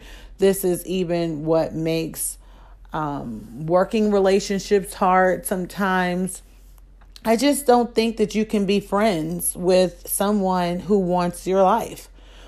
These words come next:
or who is upset that people love you.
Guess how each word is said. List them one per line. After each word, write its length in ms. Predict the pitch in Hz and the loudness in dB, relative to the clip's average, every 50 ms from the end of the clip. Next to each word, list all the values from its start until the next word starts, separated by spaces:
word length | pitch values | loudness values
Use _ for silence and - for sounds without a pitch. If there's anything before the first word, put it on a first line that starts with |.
| - - - | -20 -4 4
or 640 | - 202 202 202 202 196 190 190 190 180 175 - - - - | 8 8 10 10 10 8 8 8 6 4 2 -2 -6 -8 0
who 640 | - 240 214 202 196 185 185 185 185 185 180 185 - - - - - - - - - - - - - | 4 6 6 8 8 6 6 4 4 2 0 -4 -6 -12 -18 -20 -20 -20 -20 -20 -20 -20 -20 -8 2
is 440 | - 202 202 196 190 185 175 175 - - | 6 8 8 8 8 4 2 -2 -2 2
upset 760 | 202 196 185 - - - - - 208 214 208 185 - - - - | 2 4 4 2 -2 -6 2 4 6 6 6 6 2 -2 -4 0
that 180 | 190 175 175 - | 0 0 2 0
people 320 | - 214 - - 165 165 | -2 -4 -2 0 0 2
love 300 | 165 170 175 180 175 165 | 4 6 6 6 4 4
you. 380 | 196 202 208 220 240 247 247 | 2 2 4 4 4 2 -2